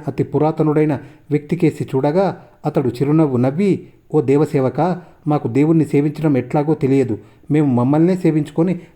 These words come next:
రక్షణ చేసుకుంటున్నాము" అన్నాడు. మత గురువు, "పోనీ మీరు దేవుడికి ప్రార్థన ఎట్లా చేస్తుంటారు?" అని అడిగాడు. ఆ ఋషి,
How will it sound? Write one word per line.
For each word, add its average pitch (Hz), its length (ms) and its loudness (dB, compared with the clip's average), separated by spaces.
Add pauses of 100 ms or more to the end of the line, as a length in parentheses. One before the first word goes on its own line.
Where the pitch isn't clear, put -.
రక్షణ 143 420 -2
చేసుకుంటున్నాము" 135 880 -2 (100)
అన్నాడు. 120 360 -2 (800)
మత 151 180 0
గురువు, 113 320 -2 (340)
"పోనీ 185 200 2
మీరు 156 200 2
దేవుడికి 156 400 0
ప్రార్థన 147 420 -2
ఎట్లా 131 260 -2 (100)
చేస్తుంటారు?" 156 560 -2
అని 143 140 2
అడిగాడు. 117 400 0 (600)
ఆ 143 100 0
ఋషి, 120 340 -4